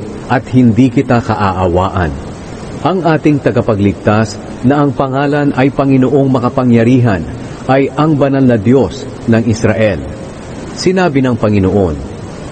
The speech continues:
Babylonia, maupo ka ng tahimik doon sa dilim. Hindi ka natatawaging reyna ng mga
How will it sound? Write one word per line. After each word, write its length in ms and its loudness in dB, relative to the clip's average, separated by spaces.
Babylonia, 800 4
maupo 560 2
ka 160 -2
ng 160 0
tahimik 560 2
doon 400 2
sa 160 0
dilim. 400 0
Hindi 360 2
ka 160 2
natatawaging 960 2
reyna 520 4
ng 120 4
mga 280 4